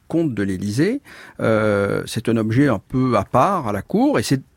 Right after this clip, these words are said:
un accord entre Philippe Séguin et, euh, Nicolas Sarkozy,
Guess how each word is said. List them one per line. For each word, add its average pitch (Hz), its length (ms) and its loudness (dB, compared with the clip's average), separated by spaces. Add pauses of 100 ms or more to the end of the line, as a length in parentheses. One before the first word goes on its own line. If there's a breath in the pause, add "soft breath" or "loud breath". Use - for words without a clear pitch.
(120)
un 240 140 4
accord 160 640 0
entre 156 300 0
Philippe 156 340 -4
Séguin 143 400 -2 (680 loud breath)
et, 240 380 2
euh, 135 220 0
Nicolas 165 340 2
Sarkozy, 147 540 -4